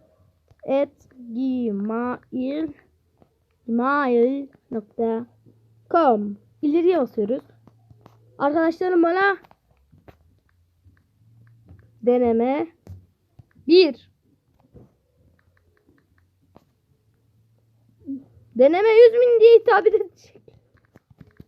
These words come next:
Kafa dağıtma. Arkadaşlar siz kendi şifrenizi girin. Doğum tarihiniz.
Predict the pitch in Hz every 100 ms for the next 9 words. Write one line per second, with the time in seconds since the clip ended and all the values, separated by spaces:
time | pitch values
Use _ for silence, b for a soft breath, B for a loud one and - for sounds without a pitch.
0 | - - _ _ _ - 453 453 269 226
1 | 254 - 392 359 294 - 262 _ _ -
2 | _ _ - - _ - - - 359 -
3 | 403 392 - - 370 359 330 262 233 320
4 | - _ _ _ _ _ _ _ _ 349
5 | 370 381 370 339 285 233 254